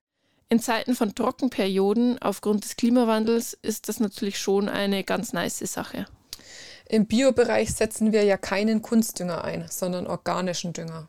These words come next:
Speaker 2: wie Kompost zum Beispiel oder Mist. Also eben Sachen, die das Bodenleben füttern, so dass neuer Humus aufgebaut werden kann. Ganz wichtig ist auch eine ausgewogene Fruchtfolge, um das Bodenleben mit Material und Nährstoffen zu versorgen.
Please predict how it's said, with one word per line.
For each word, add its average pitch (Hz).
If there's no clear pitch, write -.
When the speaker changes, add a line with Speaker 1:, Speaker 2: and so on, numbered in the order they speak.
Speaker 2:
wie 196
Kompost -
zum 190
Beispiel 185
oder 170
Mist. 175
Also -
eben 185
Sachen, 196
die 202
das 175
Bodenleben 196
füttern, 269
so -
dass 190
neuer 190
Humus 208
aufgebaut 180
werden 165
kann. 165
Ganz 247
wichtig 277
ist 226
auch 185
eine 185
ausgewogene 180
Fruchtfolge, 220
um 196
das 190
Bodenleben 202
mit 190
Material 170
und 185
Nährstoffen 180
zu -
versorgen. 160